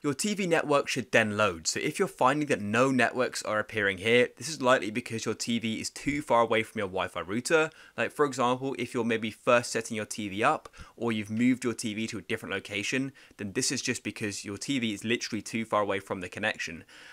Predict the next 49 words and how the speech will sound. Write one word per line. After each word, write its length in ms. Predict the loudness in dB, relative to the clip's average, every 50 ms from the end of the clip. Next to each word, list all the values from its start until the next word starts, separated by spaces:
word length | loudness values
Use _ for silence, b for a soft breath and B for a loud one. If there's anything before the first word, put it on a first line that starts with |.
| B
However, 540 | -2 -2 -2 0 4 4 4 4 4 2 0 0
if 140 | -4 -4 -4
you 80 | -4
haven't 320 | 0 0 0 0 0 0 -2
moved 160 | -2 -2 -2
your 100 | -2 -4
T 220 | -4 -4 -4 -4
V 260 | -2 0 0 0 0 0
and 120 | -2 -4 -2
the 60 | -4
Wi-Fi 400 | -2 0 0 0 0 0 -2 -4
used 360 | -2 -2 -2 -2 -2 -2 -2 -4
to 60 | -4
work 260 | -2 -2 -4 -4 -8
fine, 500 | -4 2 4 6 6 6 4 2 0 -4
then 160 | -6 -8 -10
keep 240 | -6 -4 -4 -2 -2
watching 400 | -2 -4 -4 -2 -4 -8 -8 -6 -6
as 180 | -8 -8 -6
we're 60 | -6 -6
gonna 200 | -4 -4 -4 -2
get 160 | -4 -4 -4
into 120 | -6 -10
some 100 | -10 -10
more 120 | -10 -12 -6 -4
fixes. 480 | -4 -4 -4 -8 -10 -10 -10 -10 -12 -12 B B B B B B B B B
So 120 | -4 2
yeah, 260 | 4 4 4 4 2 B B B B B B B _
uh, 200 | 0 2 2 2 2 0
if 240 | -4 -4 -4 -2 0
your 400 | 0 2 2 2 0 0 0 -2
sort 260 | -4 -4 -4 -4 -2
of, 120 | -4 -4 -2
if, 240 | -2 -4 -6 -4 -6
if 160 | -6 -4 -2
your 120 | -2 -2
T 180 | -2 -2 -4 -2
V 180 | 0 0 0 0
is 120 | 0 0
in 80 | 0 0
a 40 |
new 240 | 0 2 0 0 2
location 640 | 2 2 0 0 -2 -2 -2 0 0 0 0 0 -4 -6 _
or 160 | -4 -2 -2
you're 120 | -2 -4
recently 420 | -4 -2 -2 -2 -2 -2 -4 -4 -4
setting 380 | -4 -4 -6 -6 -6 -10 -8
Wi-Fi 400 | -4 -2 -4 -2 0 2 2 4
up, 240 | 4 4 2 0 -8